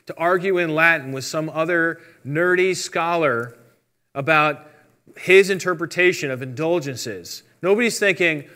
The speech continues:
"Oh, that guy, he's gonna change the world." You know what the options were when you were growing up in Europe in the fifteen hundreds?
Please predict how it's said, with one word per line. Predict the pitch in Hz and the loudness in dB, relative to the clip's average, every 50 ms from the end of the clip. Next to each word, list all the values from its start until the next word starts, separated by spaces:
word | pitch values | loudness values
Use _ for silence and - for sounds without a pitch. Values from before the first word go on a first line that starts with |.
| - _ - | -20 _ -4
"Oh, | - 226 233 214 175 | -2 0 2 2 2
that | 147 185 190 196 190 190 | 2 2 2 2 2 0
guy, | - 165 151 127 101 95 90 - _ _ _ _ | 0 0 0 0 -2 -8 -18 -20 _ _ _ _
he's | - 165 170 - | -18 -14 -14 -14
gonna | - 143 131 127 | -14 -16 -16 -10
change | - - 185 180 175 160 131 110 | -8 -4 -4 -4 -4 -4 -6 -8
the | 147 139 | -8 -6
world." | 135 156 190 214 214 190 143 113 - - - - - _ _ _ _ - | -2 2 4 4 4 4 2 0 -4 -10 -18 -20 -20 _ _ _ _ -2
You | 175 | 0
know | 226 | 2
what | 262 269 220 | 2 2 2
the | 226 202 | 2 0
options | 190 202 220 214 - 269 247 - - | 2 0 0 -2 -4 -8 -8 -8 -6
were | 254 254 254 254 | -4 -2 -2 -2
when | 233 196 175 | -2 -4 -2
you | 185 202 208 | 0 2 2
were | 196 170 139 | 2 2 2
growing | 127 175 185 196 196 190 185 | -2 -4 -2 -2 -2 -2 -2
up | 196 208 208 - | -2 -2 -2 -4
in | 156 143 | -4 -4
Europe | 135 143 165 185 196 208 202 - - | -2 0 2 2 2 0 0 -4 -10
in | 156 147 | -10 -10
the | 127 | -8
fifteen | - - 180 170 - - 185 165 | -6 -6 -6 -6 -6 -8 -8 -8
hundreds? | 160 165 180 196 226 233 233 - - - | -6 -6 -6 -4 -6 -6 -6 -10 -18 -20